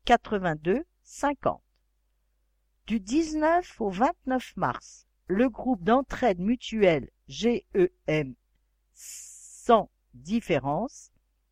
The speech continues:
ouvrira ses portes les dix-neuf, vingt et un, vingt-deux, vingt-six, vingt-huit, vingt-neuf mars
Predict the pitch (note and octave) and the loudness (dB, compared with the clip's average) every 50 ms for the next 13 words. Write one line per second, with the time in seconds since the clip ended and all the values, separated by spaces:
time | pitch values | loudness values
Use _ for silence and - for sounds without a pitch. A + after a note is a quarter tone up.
0 | _ _ _ _ _ _ _ _ _ - C#4 E4 E4+ E4+ F4+ F4 E4 D#4 C#4+ C4+ | _ _ _ _ _ _ _ _ _ 0 2 2 6 6 6 6 8 6 4 4
1 | - - A3+ - _ - D#3+ D#3 F3+ F#3 - _ _ _ - F3 E3+ F#3 F3+ E3+ | 4 -2 -2 -2 _ 2 4 4 4 2 0 _ _ _ -4 2 4 4 4 2
2 | - B3+ D4 D#4+ - - B3 A3 E3 B2+ B2 - _ _ _ _ _ _ C#3 F#3+ | 0 -4 -4 -4 -4 -2 -2 0 0 -2 -4 -8 _ _ _ _ _ _ 0 2
3 | A#3+ D4 D#4+ - - D4 C4 G#3+ E3+ C#3 C3 - _ _ _ _ _ _ - C3 | 2 2 2 0 -4 -2 2 2 2 2 0 -4 _ _ _ _ _ _ -16 -4
4 | - B3 C4 D4 C#4 B3+ G#3 G#3+ G3 D#3 C#3 - _ _ _ _ _ _ _ C#3+ | 2 2 2 4 2 -2 -2 0 -2 -2 -4 -6 _ _ _ _ _ _ _ 0
5 | E3 A#3 C4 C4 - - - - A3+ F#3+ - - - - _ _ _ _ _ D3+ | 2 2 2 2 -4 -6 -14 -10 -10 -10 -10 -12 -18 -20 _ _ _ _ _ -2
6 | E3+ G3 G3 - _ - - - G#3+ D4+ - _ _ _ _ _ _ _ _ _ | 0 0 0 0 _ -18 -10 -4 -2 -2 -2 _ _ _ _ _ _ _ _ _
7 | E3+ D3 A#3+ C#4+ - - _ - A#3 A#3 - - - E3 C#3+ C#3+ F#3+ - _ - | -4 4 4 4 4 4 _ -4 -4 -4 -4 -6 -4 0 2 2 0 0 _ -20
8 | _ | _